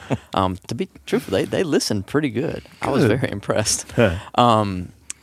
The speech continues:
Speaker 1: and so we talked about, as we were going through the chapter and we were listing all the names and all the people that, that Paul talks about that had,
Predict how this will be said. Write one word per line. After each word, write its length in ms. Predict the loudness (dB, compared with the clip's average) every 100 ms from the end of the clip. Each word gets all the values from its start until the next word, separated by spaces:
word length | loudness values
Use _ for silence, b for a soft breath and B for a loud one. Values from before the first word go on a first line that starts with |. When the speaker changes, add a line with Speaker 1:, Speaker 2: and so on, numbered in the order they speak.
| _ -2
Speaker 1:
and 160 | 2
so 100 | 4
we 120 | 4 2
talked 300 | 0 -2 0
about, 280 | 2 2
as 140 | 0 -2
we 340 | 0 0 -2 -8
were 160 | -6
going 260 | -2 0 0
through 140 | -2
the 80 | -4
chapter 400 | -2 0 2 0
and 80 | -4
we 120 | -2
were 80 | -2
listing 420 | -2 -2 -4 -6
all 260 | -2 0 0
the 80 | 0
names 500 | -2 -2 0 -2 -2
and 80 | -4
all 120 | -4
the 60 | -4
people 280 | -6 -6 -4
that, 240 | -6 -8 -10
that 160 | -14
Paul 200 | -4 -4
talks 300 | -2 -4 -4
about 200 | -8 -6
that 220 | -6 -8
had, 140 | -10